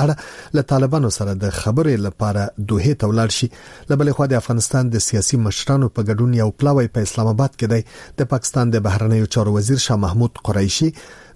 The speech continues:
د یونس قانوني، کریم خلیلي، صلاح الدین رباني، احمد ولی مسعود او لطیف پدرام په ګډون له دې سیاستوالو سره په ګډنه کې، په کتنه کې په افغانستان کې د جمهوریت،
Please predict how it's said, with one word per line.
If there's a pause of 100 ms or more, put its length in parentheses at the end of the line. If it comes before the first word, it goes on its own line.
د (320)
یونس (120)
قانوني، (160)
کریم
خلیلي، (160)
صلاح
الدین (140)
رباني، (220)
احمد
ولی
مسعود (380)
او (100)
لطیف
پدرام
په
ګډون (120)
له
دې (120)
سیاستوالو
سره
په
ګډنه
کې، (280)
په (100)
کتنه
کې (400)
په
افغانستان
کې (120)
د (200)
جمهوریت،